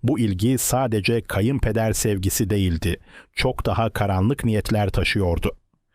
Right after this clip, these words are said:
İngiliz casusunun raporlarında bu dönemin detayları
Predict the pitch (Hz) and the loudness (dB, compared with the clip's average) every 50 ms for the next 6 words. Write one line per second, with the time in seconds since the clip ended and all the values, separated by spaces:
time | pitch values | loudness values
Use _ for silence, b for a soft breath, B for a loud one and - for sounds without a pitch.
0 | b b b b b _ - 120 120 113 104 117 117 131 123 104 - 127 110 104 | b b b b b _ 0 0 0 2 2 2 2 2 0 0 0 0 2 2
1 | 98 - - 107 - - 104 113 120 113 101 104 98 - - 107 101 95 95 92 | 2 2 2 0 2 2 2 2 2 2 2 0 2 2 2 2 2 2 2 2
2 | 92 87 85 82 101 120 135 135 B B B B _ - 104 123 160 135 123 113 | 2 2 2 2 0 0 0 -2 B B B B _ 0 0 2 2 2 0 0
3 | 107 101 95 107 123 135 123 101 104 92 - - 95 92 90 87 87 92 120 131 | 2 2 2 2 2 2 0 0 0 0 2 2 2 2 2 2 2 2 2 2
4 | 139 - | 0 0